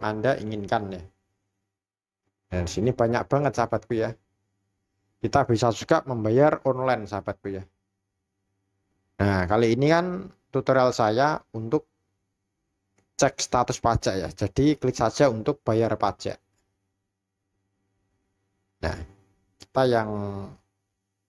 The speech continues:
yang ini saja sahabatku, jangan yang ini ya. Kita pilih yang bawah sendiri ya. Nah, kita kembali lagi,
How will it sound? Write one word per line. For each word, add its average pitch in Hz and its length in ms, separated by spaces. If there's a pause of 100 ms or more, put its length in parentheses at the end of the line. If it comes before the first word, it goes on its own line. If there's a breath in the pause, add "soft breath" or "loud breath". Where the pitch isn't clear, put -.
(220)
yang 117 220
ini 123 100
saja 120 320
sahabatku, 104 400
jangan 113 300
yang 117 100
ini 123 240
ya. - 140
Kita 127 260
pilih 143 320
yang 120 80
bawah 123 240
sendiri 127 320
ya. 110 160 (1300)
Nah, 98 320 (480)
kita 123 240
kembali 131 240
lagi, 120 400